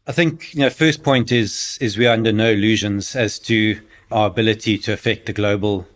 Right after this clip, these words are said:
auditing profession. That doesn't mean we aren't going to try and make sure that our voice is heard where we can. Uh, the key thing that we are doing is enforcing, uh, mandatory audit firm rotation.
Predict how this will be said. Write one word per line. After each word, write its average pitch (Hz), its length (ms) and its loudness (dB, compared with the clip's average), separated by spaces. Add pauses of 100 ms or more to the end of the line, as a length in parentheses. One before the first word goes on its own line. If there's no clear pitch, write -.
auditing 110 400 -2
profession. 101 580 -8 (420)
That 117 140 -2
doesn't 110 260 0
mean 110 200 2
we 107 100 0
aren't 104 220 0
going 101 260 -2
to - 120 -12
try 123 380 0
and 101 320 -4
make 101 200 -4
sure 104 280 0
that 95 180 -4
our 98 80 -2
voice 98 320 -4
is 95 140 -10
heard 104 280 -2
where 95 180 -4
we 90 120 -8
can. 98 400 -8 (420)
Uh, 107 140 -2
the 107 120 -6
key 180 280 0
thing 131 240 0
that 110 160 0
we 110 60 0
are 104 60 0
doing 101 440 -2
is 110 220 -4
enforcing, 101 840 -4
uh, 101 160 -6
mandatory 98 720 -4 (220)
audit 98 280 -8
firm 95 280 -4
rotation. 95 600 -4